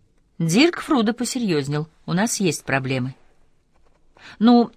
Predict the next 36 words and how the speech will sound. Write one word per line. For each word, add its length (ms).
это 220
понятно 400
даже 240
такому 300
простому 380
смертному 540
из 80
числа 400
экономических 640
журналистов, 520
как 240
я. 180
Я 240
имею 180
в 60
виду, 240
насколько 600
они 140
серьезны 640
между 260
нами?» 320
«Сугубо 680
между 320
нами. 300
А 140
за 140
последние 400
недели 340
мы 160
потеряли 460
два 260
крупных 340
заказа 460
в 60
электронной 420
промышленности. 800